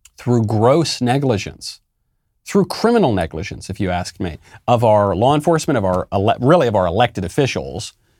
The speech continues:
and, and of the people of Milwaukee who voted for these people and who voted for this kind of stuff. Criminal justice reform.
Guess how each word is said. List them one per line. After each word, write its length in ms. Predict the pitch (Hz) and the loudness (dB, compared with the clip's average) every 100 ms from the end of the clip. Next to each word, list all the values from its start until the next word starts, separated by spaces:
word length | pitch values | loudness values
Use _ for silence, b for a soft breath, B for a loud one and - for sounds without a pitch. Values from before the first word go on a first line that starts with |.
| _ _ | _ _
and, 280 | 104 117 165 - | 0 2 2 2
and 220 | 175 208 | 2 4
of 160 | 208 175 | 4 2
the 100 | 185 | 2
people 460 | 240 269 190 - | 2 2 0 0
of 140 | 110 139 | -2 2
Milwaukee 640 | 131 127 135 170 113 110 | 2 4 4 4 -2 -8
who 380 | 127 113 107 104 _ _ _ _ _ _ 127 | -2 0 0 -4 _ _ _ _ _ _ -2
voted 400 | 120 160 160 107 | 2 4 2 -2
for 140 | 98 | -4
these 200 | 92 87 | -2 -4
people 440 | - 87 - 135 | -6 -8 -4 -2
and 140 | 127 110 | -2 0
who 260 | 123 120 | 0 0
voted 280 | 110 135 156 | 2 2 0
for 140 | 147 143 | -2 -2
this 160 | 139 | -2
kind 220 | - 160 | -2 -2
of 40 | 151 | -2
stuff. 460 | - 220 196 - - _ _ _ | 0 0 0 -4 -20 _ _ _
Criminal 400 | - 190 190 185 | -2 2 4 2
justice 480 | 165 175 185 147 - | 2 2 0 -4 -4
reform. 460 | 104 - 98 - | -6 -6 -10 -10